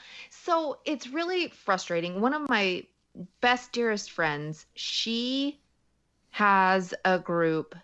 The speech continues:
that, um, it's a nonprofit organization that helps families who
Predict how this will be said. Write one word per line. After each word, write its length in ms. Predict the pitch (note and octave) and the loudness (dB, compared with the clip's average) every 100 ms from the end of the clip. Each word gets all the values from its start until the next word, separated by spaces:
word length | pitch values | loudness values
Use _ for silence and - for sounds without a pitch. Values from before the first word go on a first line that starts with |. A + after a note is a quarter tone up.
| _ - | _ -16
that, 520 | E3 E3+ D#3+ D3+ - - | -2 2 4 2 -2 -2
um, 380 | E3+ D#3 D3+ D3+ | 0 0 -2 -2
it's 140 | - G3 | -2 2
a 40 | |
nonprofit 580 | F3+ F#3+ A3+ G3 F#3+ F#3+ | 4 4 4 0 -2 -2
organization 920 | F3 F3 F3+ E3 D#3 D#3 D3+ D3+ D#3 _ _ _ _ _ - | -2 -2 -4 -2 -2 -2 -6 -6 -8 _ _ _ _ _ -4
that 280 | F3+ F3 - | 2 2 0
helps 440 | - - G3+ G#3 - | -8 0 0 0 -6
families 600 | F#3 E3 D#3 D#3 D3+ D#3 | -4 -2 -4 -4 -6 -8
who 380 | - F3+ E3+ | -6 -2 -2